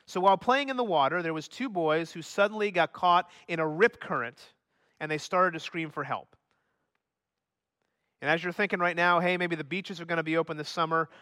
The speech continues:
there's still rip currents out there. There's still danger when you go to the beach. And when this happened, understandably, the boy's mother's ju-, mother jumped in the water to try and save them, but then she got caught herself.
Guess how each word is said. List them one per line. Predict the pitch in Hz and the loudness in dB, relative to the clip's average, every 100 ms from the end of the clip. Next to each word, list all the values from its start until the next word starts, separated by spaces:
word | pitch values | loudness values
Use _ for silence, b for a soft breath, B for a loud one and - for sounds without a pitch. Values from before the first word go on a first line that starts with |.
| b b b _ - | b b b _ -8
there's | 160 - | -6 -4
still | - 220 | 0 2
rip | 220 220 | 2 0
currents | 214 160 147 | 0 -2 0
out | 175 151 | -2 -2
there. | 123 | -6
There's | 139 | -10
still | - 214 | -6 -4
danger | 185 202 214 160 143 | 0 0 0 -4 -8
when | 139 | -8
you | |
go | 139 | -4
to | 147 | -4
the | 139 | -4
beach. | 170 147 - - - _ _ _ _ _ _ _ _ _ _ _ | -8 -8 -10 -18 -20 _ _ _ _ _ _ _ _ _ _ _
And | 147 | -2
when | 185 214 | 0 2
this | 202 | 2
happened, | 226 240 220 196 | 4 4 2 -2
understandably, | 185 190 - 214 233 214 185 170 | -4 -4 -2 0 0 0 -2 -2
the | 156 | -4
boy's | 185 196 185 B B | -4 -2 -2 B B
mother's | 175 202 208 185 143 | 0 2 2 0 -6
ju-, | - 220 - | -10 -8 -8
mother | 170 175 226 226 | -12 0 2 2
jumped | 175 151 233 233 | 0 2 0 0
in | 233 | -4
the | |
water | 202 214 220 190 | 2 4 6 2
to | 180 | 0
try | 208 185 | 2 2
and | 175 | 0
save | - 254 285 | -2 -2 0
them, | 165 147 156 B | -2 -2 -2 B
but | 190 180 | -2 0
then | 196 | 0
she | - 254 | -2 -2
got | 254 269 | 2 0
caught | - 214 226 190 | 0 0 0 0
herself. | 175 - 233 143 - _ | -8 -2 0 0 -4 _